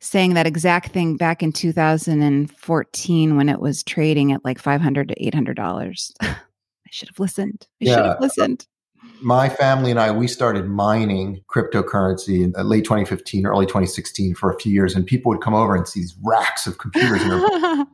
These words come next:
Speaker 2: are you doing?" It's like, uh, it's sort of hard to explain.
Speaker 1: Did you,
Speaker 2: But
Speaker 1: you,
Speaker 2: one
Speaker 1: and you managed to mine some?
Speaker 2: Oh, yeah, we mined a lot. We mined a
Speaker 1: That's
Speaker 2: lot of the free
Speaker 1: incredible.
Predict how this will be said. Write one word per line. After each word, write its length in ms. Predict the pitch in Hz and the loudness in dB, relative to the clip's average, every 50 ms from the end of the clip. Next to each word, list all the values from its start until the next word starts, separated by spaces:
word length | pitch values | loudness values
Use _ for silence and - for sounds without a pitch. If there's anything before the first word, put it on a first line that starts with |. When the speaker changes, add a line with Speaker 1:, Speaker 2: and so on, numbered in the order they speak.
| - 165 | -10 -6
Speaker 2:
are 100 | 320 359 | 0 2
you 140 | 180 196 208 - - - | 2 2 2 0 -4 -4
doing?" 400 | - 143 170 190 143 95 90 87 - _ _ - - - _ _ - | 0 2 2 2 2 0 -2 -4 -8 _ _ -20 -20 -20 _ _ -18
It's 120 | 101 98 | -10 -4
like, 200 | 113 110 107 - - - | -2 -2 -2 -2 -6 -10
uh, 460 | 113 113 117 117 113 113 113 113 110 - | -6 -2 0 2 2 2 2 2 0 -2
it's 120 | - - - - | -4 -8 -10 -6
sort 140 | - 123 117 | -4 -2 -2
of 60 | 107 | 0
hard 200 | 104 101 98 90 | 0 0 -2 -2
to 60 | 92 90 | -4 -6
explain. 480 | 90 - - - - 92 92 92 95 92 | -6 -8 -14 -12 -8 -6 -4 -2 0 0
Speaker 1:
Did 180 | - - - | 0 2 2
you, 100 | 294 320 | 2 0
Speaker 2:
But 100 | - - | 2 2
Speaker 1:
you, 60 | 247 254 | 2 2
Speaker 2:
one 80 | 247 | 4
Speaker 1:
and 80 | 262 262 | 4 2
you 60 | 269 254 262 | 2 2 0
managed 280 | 269 269 294 277 - | 0 0 0 -2 -2
to 80 | - 277 | -2 0
mine 260 | 240 220 220 240 269 | 0 2 2 2 0
some? 260 | 254 - 339 370 427 427 - _ _ _ _ _ _ _ _ _ _ _ | 0 0 0 -2 -2 -4 -10 _ _ _ _ _ _ _ _ _ _ _
Speaker 2:
Oh, 120 | 127 156 156 | 0 2 2
yeah, 260 | 117 107 110 120 110 | 4 4 4 4 2
we 140 | 95 110 113 | 2 0 0
mined 240 | 110 113 120 110 | 0 0 0 -2
a 40 | 98 | -4
lot. 320 | 95 98 101 101 92 - - | -6 -4 -2 -2 -2 -4 -4
We 40 | 98 | -6
mined 160 | 107 107 98 | -6 -6 -4
a 40 | 98 | -2
Speaker 1:
That's 100 | 370 - | 0 0
Speaker 2:
lot 140 | 98 - 107 | 0 0 -2
of 60 | 104 | -4
the 40 | - | -8
free 160 | - - 349 | -10 -10 -8
Speaker 1:
incredible. 540 | 370 415 440 415 294 277 220 180 151 143 - | -6 -6 -6 -6 -4 -2 -2 -2 -4 -8 -12